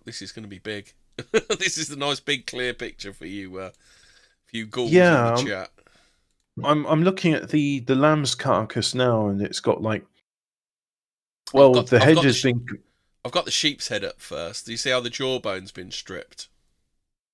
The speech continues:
Speaker 2: Oh yeah, so we'll go to the sheep's, the sheep's severed, severed, severed sheep's head.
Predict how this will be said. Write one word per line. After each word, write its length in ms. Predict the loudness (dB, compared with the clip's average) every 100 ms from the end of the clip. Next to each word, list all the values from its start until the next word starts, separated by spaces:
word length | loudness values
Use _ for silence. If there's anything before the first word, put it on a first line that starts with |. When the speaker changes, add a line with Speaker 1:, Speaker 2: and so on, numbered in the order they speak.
| _
Speaker 2:
Oh 180 | 4 6
yeah, 180 | 6 2
so 200 | 4 4
we'll 100 | 4
go 160 | 4 2
to 140 | 2
the 80 | -2
sheep's, 440 | 0 0 0 0 -2
the 500 | 2 6 8 6 4
sheep's 420 | 0 -2 -4 -10 -4
severed, 500 | 0 0 0 -4 -8
severed, 560 | -4 -2 0 0 -2 -12 -6
severed 840 | -2 0 2 2 2 0 0 0
sheep's 440 | -2 -2 -2 0 -4
head. 240 | -4 -6